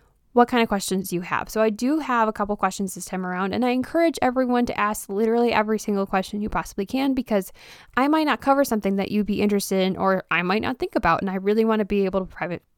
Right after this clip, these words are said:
provide as much information as I possibly can. So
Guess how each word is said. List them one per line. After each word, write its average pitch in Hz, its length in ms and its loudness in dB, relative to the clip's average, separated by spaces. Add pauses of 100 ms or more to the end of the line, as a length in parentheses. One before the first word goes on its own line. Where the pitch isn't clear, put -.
(120)
provide 208 340 0
as 254 140 0
much 269 240 -2
information 240 560 -2
as 190 100 -4
I 185 160 -6
possibly - 460 -8
can. - 320 -8 (160)
So - 400 0